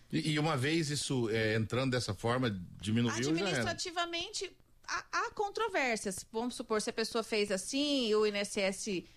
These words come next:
Speaker 2: não deu oportunidade pra pessoa rever, a, o, a, em tese o I N S S teria que dizer,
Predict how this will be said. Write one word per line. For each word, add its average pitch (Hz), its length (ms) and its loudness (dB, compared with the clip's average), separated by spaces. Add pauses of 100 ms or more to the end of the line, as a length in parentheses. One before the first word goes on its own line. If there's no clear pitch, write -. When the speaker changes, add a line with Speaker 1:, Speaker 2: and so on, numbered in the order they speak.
(180)
Speaker 2:
não 208 220 2
deu 214 180 4
oportunidade 196 800 0
pra 175 120 -2
pessoa 175 520 0
rever, 180 760 2
a, 170 60 0
o, 180 100 -2 (200)
a, 190 140 -2
em 226 100 2
tese 233 380 0
o 285 40 2
I - 20 0
N 262 80 0
S 262 140 -2
S 247 140 -2
teria 254 280 -2
que 285 100 -2
dizer, 233 440 0